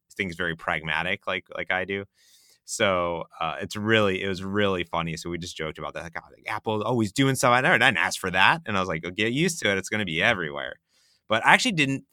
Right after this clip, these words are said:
think that big titles were gonna be in, I guess I didn't, I didn't realize that. I always thought that big titles were just for iPhone X, but it's not just for the iPhone X, it's for everything. But I guess for iPhone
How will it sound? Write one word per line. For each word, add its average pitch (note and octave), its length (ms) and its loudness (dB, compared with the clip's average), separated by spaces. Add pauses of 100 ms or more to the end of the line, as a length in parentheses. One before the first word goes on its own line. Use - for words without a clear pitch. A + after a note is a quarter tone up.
(140)
think C#3+ 280 0
that G2+ 240 -2
big A2 240 -2
titles G2+ 420 -2
were G2+ 80 -2
gonna F#2+ 220 0
be F2+ 260 -2
in, D#2 480 -4 (680)
I A#2 60 2
guess F#3 120 4
I G#3+ 80 2
didn't, E3 280 2
I B2 100 6
didn't C3+ 220 4
realize A2+ 360 4
that. D#2+ 120 -2
I E2+ 100 -4
always G3 260 0
thought D#3 160 2
that G#2+ 220 0
big A#2 260 2
titles G2 500 0
were F2+ 140 -4
just F#2 500 -4
for E2 680 -4 (600)
iPhone F2+ 760 0 (100)
X, - 600 -6 (100)
but E2+ 260 0 (920)
it's G#2+ 240 -2
not G#2+ 280 4
just F2+ 200 -4
for F#2 100 -6
the E2+ 80 -4
iPhone D2+ 420 -4
X, C#2+ 200 -10
it's E2 100 -8
for - 240 -8
everything. B2+ 480 0
But G2+ 80 2
I G#2 60 4
guess D#3+ 160 2
for D#3 100 -2
iPhone A2 400 2